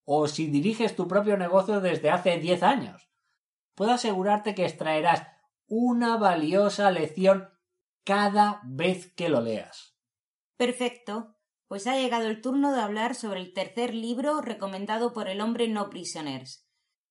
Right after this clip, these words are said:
Speaker 2: Scientific Advertising, de Claude Hopkins.
Speaker 1: Otro libro imprescindible para cualquier emprendedor. En este caso, se trata del libro que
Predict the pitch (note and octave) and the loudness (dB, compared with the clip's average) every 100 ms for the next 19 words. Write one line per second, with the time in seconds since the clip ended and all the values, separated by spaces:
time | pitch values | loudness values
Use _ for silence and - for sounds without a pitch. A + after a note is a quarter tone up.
0 | _ - G3+ F#3+ F#3 G3 C4 D4+ D4+ D4+ | _ -12 -6 -6 -6 -4 -4 -4 -6 -10
1 | - - G#3+ G3+ G3+ - A3 A3 G3 E3 | -10 -6 -6 -6 -8 -4 -4 -4 -8 -10
2 | C3+ C3 _ _ _ _ - F3 E3+ G#3+ | -10 -12 _ _ _ _ -10 -10 -4 -2
3 | C4+ - - A3+ - G3+ E3 D3+ C3+ - | -2 -4 -8 -8 -8 -12 -10 -10 -12 -16
4 | _ _ _ _ _ _ - A#2 B2 C3+ | _ _ _ _ _ _ -10 -2 2 2
5 | C3+ C#3+ C#3+ D3 D3+ D3+ E3+ - F#3+ G3+ | 2 0 0 0 -2 -2 -6 -4 -2 0
6 | A3+ G#3+ G3+ A3+ A3 F3 D#3 C#3 C3+ E3+ | 2 2 2 2 0 4 4 4 0 -2
7 | F3 D#3 C#3 B2+ A2 A2 F#2+ - _ _ | 0 -2 -2 -2 -2 -2 -4 -12 _ _
8 | _ _ _ _ _ - E3 F#3+ G#3+ F#3 | _ _ _ _ _ -8 -6 -4 -2 -2
9 | - C#3 C#3+ _ _ _ - - A#2+ - | -2 -4 -10 _ _ _ -12 -8 -8 -4
10 | D#3+ E3+ F3 F3+ F3+ D#3 C#3+ C#3+ E3 F3 | -2 -2 2 2 2 0 0 0 0 0
11 | F3 D3+ C#3+ - | 0 -2 -4 -8